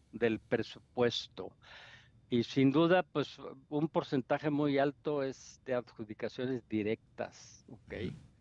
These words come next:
Speaker 1: Este, no hay duda, pero esto es lo ejerci-,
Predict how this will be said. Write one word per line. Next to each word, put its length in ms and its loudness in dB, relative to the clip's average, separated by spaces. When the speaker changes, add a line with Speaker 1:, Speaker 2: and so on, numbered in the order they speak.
Speaker 1:
Este, 800 -10
no 320 -2
hay 100 2
duda, 220 4
pero 220 0
esto 180 -2
es 80 4
lo 120 4
ejerci-, 640 -10